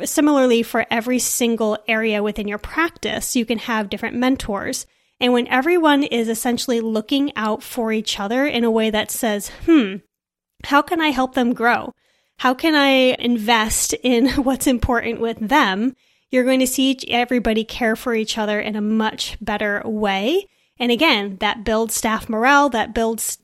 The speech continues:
uh, staff culture. And again, culture is really just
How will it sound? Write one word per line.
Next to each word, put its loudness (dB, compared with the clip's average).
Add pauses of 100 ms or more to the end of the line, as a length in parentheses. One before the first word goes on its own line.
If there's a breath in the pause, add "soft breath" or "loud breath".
(160)
uh, -4
staff -6
culture. 0 (380)
And 0
again, 0
culture -2
is 0
really 0
just -2